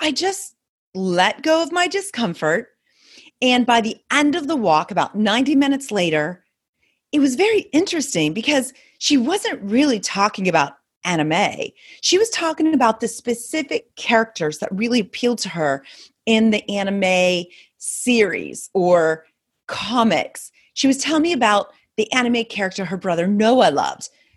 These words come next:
the one her best friend Jacob loved, and what it was that was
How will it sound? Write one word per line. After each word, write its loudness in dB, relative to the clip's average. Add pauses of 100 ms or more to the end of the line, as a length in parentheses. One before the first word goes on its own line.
(260)
the 0
one 4
her -2
best -6
friend -2
Jacob 0
loved, -2 (460)
and 2 (180)
what 2
it -4
was -2
that -2
was -2